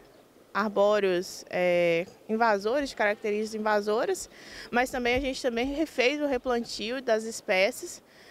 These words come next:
é, das espécies nativas do município.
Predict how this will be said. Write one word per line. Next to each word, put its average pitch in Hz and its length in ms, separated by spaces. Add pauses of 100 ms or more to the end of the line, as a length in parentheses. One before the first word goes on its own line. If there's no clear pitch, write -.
(180)
é, 196 380
das 220 200
espécies 226 360
nativas 277 580
do 254 100
município. 226 640